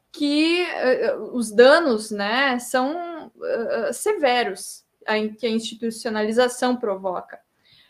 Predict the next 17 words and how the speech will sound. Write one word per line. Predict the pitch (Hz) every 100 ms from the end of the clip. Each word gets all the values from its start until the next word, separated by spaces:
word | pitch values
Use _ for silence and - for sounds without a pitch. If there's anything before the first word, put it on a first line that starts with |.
| _ _
eh, | 196 196 190 190 196
no |
momento | 220 233 226 247
em | 262
que | 269
esses | 262 269 240
jovens | 220 214 247
são | - 262
retirados, | 262 262 - 311 220 247 240 240
muitas | 233 226 226
vezes | 233 233 240
abruptamente, | 226 208 220 - 262 240 226 247 277
de | 240
sua | 233 285
família | 277 277 262 262
de |
origem. | 294 190 196